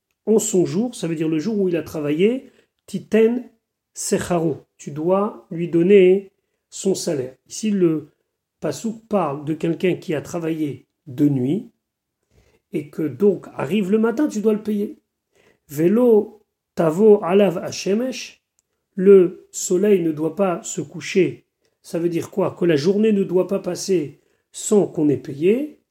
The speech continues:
Ki Aniou, car il est pauvre. Ve'elav, et vers lui, vers son salaire,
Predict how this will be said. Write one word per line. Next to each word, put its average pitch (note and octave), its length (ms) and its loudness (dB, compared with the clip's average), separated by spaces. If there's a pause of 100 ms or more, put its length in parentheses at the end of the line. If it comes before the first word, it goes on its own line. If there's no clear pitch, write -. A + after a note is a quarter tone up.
(380)
Ki G#3+ 340 2
Aniou, F#3+ 720 0 (100)
car E3+ 220 -4
il D#3+ 100 -4
est B2+ 60 -4
pauvre. G#3 520 -2 (560)
Ve'elav, F3 920 -2 (340)
et D#3+ 100 2
vers D3+ 280 0
lui, A#3 300 0
vers E3 260 -8
son G3 160 -4
salaire, G3+ 500 2